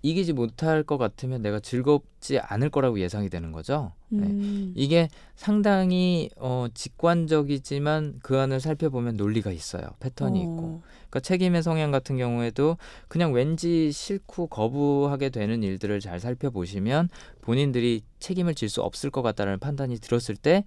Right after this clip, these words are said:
Speaker 2: 네.
Speaker 1: 혹은 그게 불명확할 때라는 것들이 보일 거고요.
Speaker 2: 음.
Speaker 1: 성취 같은 경우에도 내가 끝까지 갈 수 없다라는 판단이 들었을 때 그게 즐겁지 않을 거라고 예상이 되니까
Speaker 2: 음.
Speaker 1: 시작을 안 하는 경우가 많을 겁니다. 네.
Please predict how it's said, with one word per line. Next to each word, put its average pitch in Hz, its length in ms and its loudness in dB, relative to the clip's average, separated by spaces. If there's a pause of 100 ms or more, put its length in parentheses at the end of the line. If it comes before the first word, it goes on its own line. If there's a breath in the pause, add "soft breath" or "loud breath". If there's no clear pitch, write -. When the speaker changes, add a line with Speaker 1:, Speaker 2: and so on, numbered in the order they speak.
Speaker 2:
네. 208 140 -2
Speaker 1:
혹은 160 260 2
그게 120 200 -2
불명확할 117 580 0
때라는 - 800 -6
것들이 95 300 -6
보일 117 260 2
거고요. 90 480 -4
Speaker 2:
음. 185 240 0
Speaker 1:
성취 175 300 -2
같은 147 260 -2
경우에도 110 500 -2
내가 98 280 -2
끝까지 165 340 0
갈 101 160 -6
수 - 140 -6
없다라는 127 520 0
판단이 120 360 -4
들었을 95 340 -8
때 170 260 0 (280 loud breath)
그게 113 200 -4
즐겁지 123 600 -4
않을 104 420 -4
거라고 98 420 -4
예상이 92 340 -4
되니까 117 580 -2
Speaker 2:
음. 190 400 -4
Speaker 1:
시작을 135 400 -4
안 92 120 -4
하는 101 200 0
경우가 82 260 -8
많을 85 220 -8
겁니다. - 480 -14
네. - 40 -20